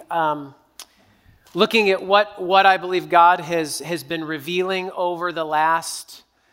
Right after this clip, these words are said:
over the last year and, and where he has us and what he wants us to do moving forward.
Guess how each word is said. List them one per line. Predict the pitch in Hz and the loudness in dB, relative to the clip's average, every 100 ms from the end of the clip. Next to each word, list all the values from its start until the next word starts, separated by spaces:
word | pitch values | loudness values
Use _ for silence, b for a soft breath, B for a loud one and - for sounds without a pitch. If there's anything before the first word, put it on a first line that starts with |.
| b b b | b b b
over | - 160 | -10 -6
the | 165 | -4
last | 160 165 160 - 165 | 0 0 -2 -10 -8
year | 170 170 165 | -6 -4 -6
and, | 151 151 | -8 -10
and | 165 151 147 | -12 -12 -6
where | 175 175 | -4 -4
he | 165 147 | -6 -4
has | 160 165 165 | 0 0 -2
us | 160 - | -10 -10
and | 156 | -10
what | 151 165 | -8 -8
he | 147 156 | -10 -12
wants | 151 156 160 - | -2 -2 -2 -6
us | 165 - - | -6 -8 -10
to | 156 | -16
do | 139 165 160 | -8 -8 -8
moving | 156 147 147 135 | -10 -12 -14 -16
forward. | - 160 156 147 135 123 | -6 -4 -4 -6 -8 -10